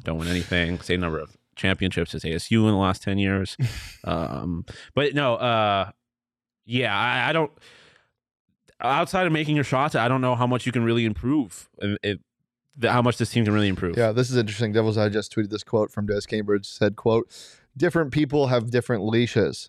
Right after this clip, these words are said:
Speaker 2: but believes Arizona State being unpredictable makes them dangerous." Bobby Hurley sa-, or he said Bobby Hurley hasn't criticized them once for putting up a bad shot.
Speaker 1: I, I like it.
Speaker 2: Yeah.
Speaker 1: Because that was, that was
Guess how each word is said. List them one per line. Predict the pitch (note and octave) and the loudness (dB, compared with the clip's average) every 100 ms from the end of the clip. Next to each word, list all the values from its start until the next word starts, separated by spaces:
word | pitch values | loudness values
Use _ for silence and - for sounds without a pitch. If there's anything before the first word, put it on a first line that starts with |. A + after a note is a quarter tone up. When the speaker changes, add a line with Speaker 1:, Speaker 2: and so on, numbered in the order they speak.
| _ - | _ -6
Speaker 2:
but | |
believes | G2 G2+ G2+ G#2+ | -2 2 2 2
Arizona | G2+ G#2 G2 | 2 2 -2
State | - G#2 G2+ | 0 0 2
being | G#2+ G2+ | 2 2
unpredictable | G2 G2 G2 - G2 | 0 0 -2 0 -2
makes | F#2+ - | -2 -4
them | G2 | -2
dangerous." | G2 G2 G2 F#2+ - _ - | -2 -2 -2 -4 -6 _ 0
Bobby | A2 B2 | 2 4
Hurley | A#2+ A#2 G#2+ | 4 4 0
sa-, | - - | -2 0
or | A2+ | 2
he | A#2 | 2
said | B2+ A2 | 2 2
Bobby | A2 A2+ | 2 4
Hurley | A#2 A2+ | 4 4
hasn't | G#2 G#2 | 4 0
criticized | - G#2 - G#2 G2 | -2 -2 2 2 2
them | F#2+ | 0
once | G2 F#2+ | 0 -2
for | - | -6
putting | G2 F#2+ | -8 -10
up | F#2+ | -12
a | |
bad | - - - | -12 -10 -10
shot. | - - _ _ _ _ - | -10 -12 _ _ _ _ -2
Speaker 1:
I, | F#2 - | 0 0
I | G2+ | -2
like | G2 G2 F#2 | 0 -2 -4
it. | E2+ - | -10 -6
Speaker 2:
Yeah. | A2 G2 - | -2 -2 0
Speaker 1:
Because | C#3+ D#3+ | 2 2
that | F#3 A3 | 4 2
was, | D3+ | 0
that | E3 | 0
was | F3 D#3+ | 0 -2